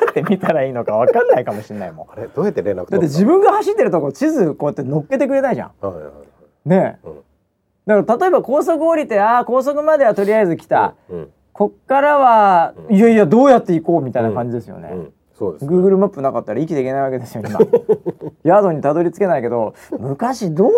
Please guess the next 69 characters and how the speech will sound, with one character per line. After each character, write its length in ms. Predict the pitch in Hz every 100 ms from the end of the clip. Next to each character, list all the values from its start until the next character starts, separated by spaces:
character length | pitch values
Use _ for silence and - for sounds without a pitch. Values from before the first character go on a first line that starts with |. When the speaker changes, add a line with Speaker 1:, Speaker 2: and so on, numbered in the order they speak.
| 494
Speaker 1:
や 80 | 208
っ 80 | 185
て 100 | 196
た 140 | 143
ん 80 | 135
だ 80 | 117
っ 60 | -
け 80 | 120
な。 140 | 113 - 101 90 85 - - - - 453
Speaker 2:
<laughs> 400 | - - 320 - - 220
Speaker 1:
高 120 | 277
速 500 | 302 285 - 277 285
降 60 |
り 120 | 285 302
る、 320 | 240 175 - _ _ -
Speaker 2:
は 180 | 90
い。 40 | 80
Speaker 1:
降 200 | 139 208
り 100 | 285
て 120 | 240 165
か 80 | 127
ら 80 |
止 240 | 117 - 123
ま 160 | 151 247
っ 60 | - _ _
て 120 | 254
見 180 | 240 233
て 140 | 233 226
た 140 | 170
の 100 | 143
か 100 | 127
な、 60 | 120
そ 100 | 170
れ 60 |
と 100 | 180
も 120 | 180
も 300 | 139 139 113 - _ _ _ _ _ _
う、 40 | -
も 40 | 131
う 40 |
行 140 | 107
く 160 | 101 208
前 240 | 226 254
か 100 | 220
ら 80 | 120
イ 40 | 117
メ 320 | 123 143 214
ー 40 |
ジ 100 | 226
ト 120 | 254
レ 80 | 247
ー 20 |
ニ 100 | 254
ン 80 | 175
グ 60 | 113
半 160 | 110
端 100 | 175 254
な 80 |
か 60 | 254
っ 60 | 254
た 120 | 131
の 100 | 120
か 80 | 101
な。 380 | 101 95 82 78
Speaker 2:
半 340 | - 107 131 135
端 140 | 147
な 120 | 147
か 120 | 135
っ 80 | 143